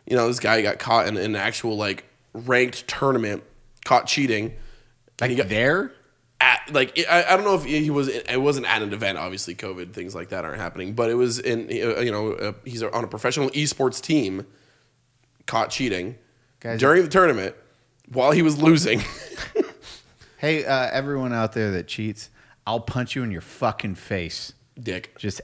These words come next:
Speaker 2: e-, dick.
Speaker 1: the dick.
Speaker 2: Dick. Ev-, every
Speaker 1: Or
Speaker 2: one of
Speaker 1: vagina.
Speaker 2: you. I, yeah. I, I hate cheaters. It's ruined. We lo-, oh my God, I just remembered this. Last night, fucking murder sesh on quads on, um,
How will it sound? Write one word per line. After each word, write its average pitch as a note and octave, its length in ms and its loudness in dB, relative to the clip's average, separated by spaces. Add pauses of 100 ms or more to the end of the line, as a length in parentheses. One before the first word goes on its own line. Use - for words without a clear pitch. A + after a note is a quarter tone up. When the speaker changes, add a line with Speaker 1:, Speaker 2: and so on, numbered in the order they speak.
Speaker 2:
e-, A2+ 120 4 (120)
dick. G#2 240 0
Speaker 1:
the G2 60 -6
dick. - 340 -8
Speaker 2:
Dick. B2 360 2
Ev-, A#2+ 320 0
every B2+ 320 2
Speaker 1:
Or E3 80 10
Speaker 2:
one G3 80 8
of F3+ 60 2
Speaker 1:
vagina. D#3+ 340 8
Speaker 2:
you. - 140 -4 (360)
I, - 160 -8
yeah. D3 340 0 (300)
I, C3+ 300 0
I B2+ 100 0
hate A#2+ 640 -10
cheaters. F#2+ 480 -12
It's A2+ 260 -8 (140)
ruined. G2+ 400 -8 (480)
We G#3+ 160 0
lo-, A3 220 6 (100)
oh D#3 160 -16
my C#3 140 -10 (160)
God, D4+ 300 2
I E3 60 -4
just C3+ 280 -8
remembered A2+ 440 -8
this. F#2+ 200 -12
Last G#3 240 0
night, E3 220 -4 (400)
fucking B2 360 2 (220)
murder C#3 580 4
sesh B2 380 0
on G#2 180 -6
quads A2+ 460 -2
on, F#2+ 420 -8
um, E2+ 520 -10